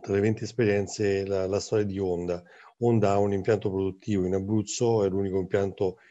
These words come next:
in Europa in cui si producono tutte le moto di Honda che vengono appunto vendute sul mercato europeo.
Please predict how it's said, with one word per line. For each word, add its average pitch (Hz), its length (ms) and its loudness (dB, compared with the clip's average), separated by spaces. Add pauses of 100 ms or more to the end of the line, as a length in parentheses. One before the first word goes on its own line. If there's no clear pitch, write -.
(200)
in 107 100 0
Europa 101 400 4
in 98 80 0
cui 98 140 -8
si 92 100 -6
producono 101 360 0
tutte 117 260 -4
le 95 80 2
moto 92 320 2
di 98 100 -4
Honda 95 340 -4 (280)
che - 140 -4
vengono 95 320 2
appunto 95 320 -2
vendute 98 340 -2
sul 95 100 -2
mercato 95 340 -4
europeo. 92 420 -6